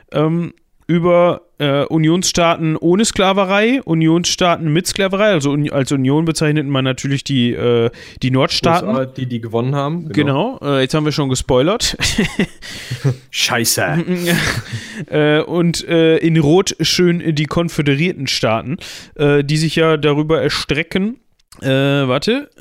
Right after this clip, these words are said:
Speaker 1: äh, Texas auf jeden Fall, äh, Florida, North Carolina, äh, South Carolina, äh, North Carolina, glaub ich, auch, äh, ja.
Speaker 2: Mhm.
Speaker 1: Ähm,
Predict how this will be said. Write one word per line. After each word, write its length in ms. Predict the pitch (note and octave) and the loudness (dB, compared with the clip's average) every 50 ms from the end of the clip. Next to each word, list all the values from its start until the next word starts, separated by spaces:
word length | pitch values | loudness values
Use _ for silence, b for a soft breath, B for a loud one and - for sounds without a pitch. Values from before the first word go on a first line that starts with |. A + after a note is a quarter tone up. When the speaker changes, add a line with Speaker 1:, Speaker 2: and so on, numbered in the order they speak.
| - B2+ C3 C#3+ C#3+ C#3+ C#3+ C#3+ C#3 D3+ - - _ _ _ _ - | -6 -4 -2 -2 -2 -2 -2 -2 -2 -4 -6 -8 _ _ _ _ -14
Speaker 1:
äh, 40 | - | -10
Texas 500 | - - F#3+ - - - G#3+ G3+ - - | -6 -4 -4 -2 -2 -2 0 -2 -2 0
auf 220 | F#3 F3+ - - | -2 -2 -2 -2
jeden 200 | F3+ F#3 F#3+ F#3+ | -2 -2 -2 -2
Fall, 460 | - - G3 F#3+ F#3+ F#3+ F#3+ F#3+ F#3 B B B B B B B - | -2 0 2 2 4 4 4 2 0 B B B B B B B -8
äh, 380 | - C#3+ C#3+ C#3+ C#3+ C#3+ E2+ - | -4 0 2 2 2 2 0 -2
Florida, 1000 | - - - D#3+ E3+ F#3+ G3 G#3 G#3 G3+ E3+ D#3 F3 F3+ F#3 F#3 F#3 F#3 F#3 - - D3+ D#3+ | -6 -4 0 2 4 4 4 4 2 2 2 2 2 2 2 2 2 2 0 0 -2 -2 -2
North 720 | D#3 D#3 D#3 D3+ D3+ D#3+ F3 F#3 F3+ - - - - - | 0 0 2 2 2 2 2 0 -2 -4 -10 -18 -14 -4
Carolina, 640 | - E3 D#3 D#3 D3+ D3 C#3 C3+ C#3+ C#3 D3+ F3 F3+ | -2 0 2 2 2 2 2 2 2 0 0 0 -2
äh, 240 | - - D#3+ D3 D3 | 0 2 2 2 2
South 460 | - - - E3 F3+ G#3 G#3 - - | 2 0 0 2 2 2 0 -2 -4
Carolina, 920 | - G#3 G3 F#3+ G3 G3 G3 G3 G3 G3 G#3 G#3 G#3 G#3 G#3 G#3+ A3 G3 - | -4 -2 0 2 2 2 2 2 2 0 0 0 0 2 2 2 0 0 -2
äh, 120 | - D#3+ | -2 -2
North 460 | D3+ D3 D3+ D#3 F3 G3 - - - | 0 0 2 2 0 0 -2 -4 -6
Carolina, 600 | - - F3+ F3 E3+ E3 E3+ F3 F3+ F3+ F3+ E3 D#3 | -4 -2 0 2 2 2 2 2 2 2 0 0 2
glaub 200 | D3+ C#3+ C#3+ C3+ | 2 2 0 0
ich, 220 | C3 - - - | -2 -6 -10 -8
auch, 400 | - C#3 F3+ B3 C#4+ - - - - - - | -2 0 0 0 0 -2 -6 -14 -14 -4 0
äh, 120 | C#3+ C3+ | 2 2
ja. 260 | C3 C3 D3+ A3 A#3+ - - - B B B B B2+ | 4 4 2 2 0 -2 -8 -14 B B B B -10
Speaker 2:
Mhm. 220 | B2+ A#2+ A#2 - - _ _ _ _ _ _ | -10 -10 -12 -16 -20 _ _ _ _ _ _
Speaker 1:
Ähm, 680 | C#3+ C#3+ C#3+ C#3+ C#3+ D3 D3 D3 D3 D3 D3 D3+ D#3 - | -2 0 2 2 2 2 0 0 0 -2 -2 -2 -4 -6